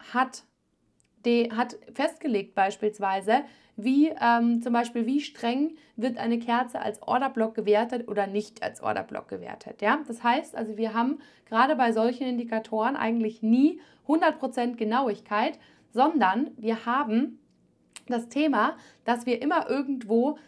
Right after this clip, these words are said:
sozusagen einen Grenzwert haben, ab dem wird ein Tra-, ähm, ein, hier ein Orderblock als Orderblock gewertet oder auch nicht. Was auch noch passieren kann ist, und das ist eben das Hauptproblem, ich komme mal wieder zurück in den großen Bildschirm,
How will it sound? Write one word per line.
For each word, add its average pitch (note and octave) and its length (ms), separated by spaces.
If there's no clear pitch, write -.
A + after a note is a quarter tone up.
sozusagen A#3 560
einen A3 200
Grenzwert A3 600
haben, G3+ 300
ab - 280
dem D4 360
wird A#3+ 320
ein G#3+ 160
Tra-, A#3 280
ähm, G#3+ 280
ein, G#3 380
hier B3+ 240
ein A3 140
Orderblock A3+ 480
als G3+ 120
Orderblock D4+ 460
gewertet A#3 500
oder A3 360
auch - 240
nicht. - 440
Was A#3+ 200
auch G4+ 220
noch F4 160
passieren G#3 480
kann F#3 220
ist, - 480
und A#3 160
das B3+ 180
ist C#4+ 120
eben A3+ 280
das A3 360
Hauptproblem, A#3 1040
ich - 140
komme A3 160
mal G#3+ 120
wieder G3 240
zurück A#3 300
in G#3 100
den F#3+ 120
großen G3+ 280
Bildschirm, A3 480